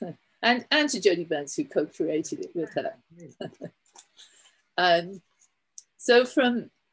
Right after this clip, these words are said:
eighty-seven to, uh, so wait a minute. Um, she served as the director of the Museum of Holography through nineteen eighty-three. And I'd also like to add there that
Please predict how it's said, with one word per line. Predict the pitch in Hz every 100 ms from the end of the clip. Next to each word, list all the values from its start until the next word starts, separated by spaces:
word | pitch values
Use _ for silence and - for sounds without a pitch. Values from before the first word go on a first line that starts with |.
| _ _ _ _ _ _ _ -
eighty-seven | 262 302 277 - 269 311 302 302
to, | - 285 - _ _ _ _ -
uh, | 208 196
so | 190 - 180
wait | 180
a |
minute. | 156 135 - - -
Um, | 175 175 170 170 180 185 _ _ _ _ _ _ _ _ _ _
she | - 240
served | 226 269 277 277
as | 247
the | 240
director | 214 226 254 - 254 -
of | 220 208 -
the | 208 202 196
Museum | 190 214 233 226
of | 226
Holography | 202 180 190 240 - 285 294 269
through | - 214 208
nineteen | 190 190 214 - 185 -
eighty-three. | 156 156 160 - 202 165 135
And | 95 170 170
I'd | 185
also | 226 254 175
like | 170 135
to | -
add | 170 165
there | 170 170 160
that | 165 151